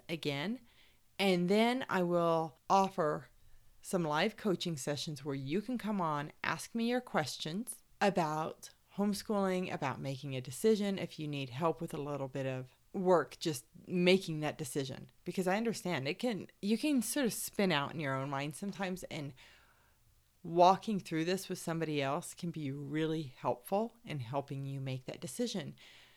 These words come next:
And this call is a live call. It's a group call where other people can join in and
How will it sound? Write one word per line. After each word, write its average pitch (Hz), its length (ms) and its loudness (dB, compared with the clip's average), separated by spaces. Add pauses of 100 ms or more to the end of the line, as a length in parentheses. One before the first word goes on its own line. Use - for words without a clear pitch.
(460)
And 214 220 6
this 233 580 4
call 139 600 2
is 147 580 2
a 175 220 6
live 156 420 2
call. 139 520 -2 (200)
It's 151 280 -12
a 160 140 -2
group 160 320 -2
call 147 400 -2
where 160 280 -2
other 196 220 0
people 165 540 -4
can 151 320 -2
join 160 340 2
in 170 380 0
and 127 400 -4